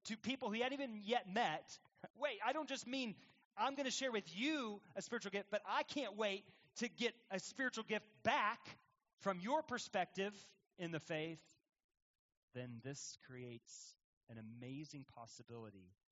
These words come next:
for what can happen in any local church. Why did Paul want to come to Rome? Verse thirteen, he says it this way, "In order that I may reap some harvest among you as well as among the rest of the Gentiles."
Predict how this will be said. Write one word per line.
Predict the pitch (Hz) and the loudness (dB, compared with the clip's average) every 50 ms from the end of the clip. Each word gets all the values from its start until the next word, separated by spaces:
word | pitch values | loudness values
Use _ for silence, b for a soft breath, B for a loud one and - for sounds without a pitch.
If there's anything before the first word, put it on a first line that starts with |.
| _ _ _ _ _ _ _ _ _ _ _ _ _ _ _ _ - | _ _ _ _ _ _ _ _ _ _ _ _ _ _ _ _ -18
for | 117 | -14
what | 110 113 113 - | -14 -12 -12 -12
can | - 107 | -12 -12
happen | 101 107 107 101 - 110 104 | -10 -10 -10 -12 -12 -14 -14
in | 104 104 101 101 | -14 -14 -14 -14
any | 101 | -14
local | 95 95 92 - - 98 - | -14 -16 -18 -20 -20 -20 -20
church. | - 104 92 _ _ _ - - - - _ _ _ _ _ _ _ _ _ _ _ _ _ _ _ _ _ _ _ _ _ _ _ _ _ _ _ _ _ _ _ _ b b b _ - | -20 -20 -20 _ _ _ -20 -20 -20 -20 _ _ _ _ _ _ _ _ _ _ _ _ _ _ _ _ _ _ _ _ _ _ _ _ _ _ _ _ _ _ _ _ b b b _ -6
Why | 135 151 175 | -4 -4 -4
did | 175 180 | -4 -8
Paul | - - 185 175 170 | -10 -6 -6 -4 -4
want | 170 170 165 | -4 -4 -6
to | 160 | -6
come | - - 165 160 156 | -6 -6 -6 -6 -6
to | 151 | -6
Rome? | 143 151 156 165 175 180 180 175 _ | -6 -6 -6 -6 -8 -10 -14 -14 _
Verse | - 147 151 - | -6 -6 -6 -6
thirteen, | - 165 156 151 - - 170 160 147 | -6 -8 -8 -8 -8 -8 -6 -6 -6
he | 139 139 | -6 -6
says | - - 147 127 | -6 -6 -8 -8
it | 131 123 | -8 -10
this | - 135 131 - - | -10 -10 -10 -10 -12
way, | 104 98 87 78 - _ b b b b b b - | -14 -16 -18 -18 -20 _ b b b b b b -8
"In | 147 156 - | -8 -8 -6
order | - 175 190 202 233 220 | -6 -6 -2 -2 -2 -2
that | 180 165 165 | 0 0 0
I | 165 170 | 0 0
may | 165 156 147 143 135 120 120 127 | 0 -2 -4 -4 -6 -10 -14 -12
reap | 160 185 151 120 123 - - - - | -12 -10 -10 -10 -12 -14 -18 -14 -10
some | - - - - 175 180 196 196 | -8 -6 -4 -2 -2 -2 -2 -4
harvest | 185 147 143 185 190 208 202 190 214 190 - - - | -8 -6 -2 0 0 0 0 -2 -4 -6 -6 -8 -8
among | 170 160 156 160 170 175 170 156 | -8 -6 -2 -2 -2 -2 -4 -4
you | 143 127 123 120 123 131 - | -6 -6 -6 -6 -8 -8 -8
as | 131 131 127 127 131 | -8 -8 -8 -6 -4
well | 151 160 170 185 | -2 -2 0 0
as | 180 165 - | -2 -4 -6
among | 170 156 147 147 147 143 139 | -8 -8 -6 -6 -6 -6 -6
the | 135 123 | -8 -8
rest | 120 139 139 143 - - | -8 -8 -8 -8 -10 -12
of | 147 - | -14 -14
the | 127 | -14
Gentiles." | 123 - 127 123 120 - - 107 92 92 90 87 - - | -10 -8 -8 -8 -8 -10 -10 -10 -10 -10 -12 -14 -16 -18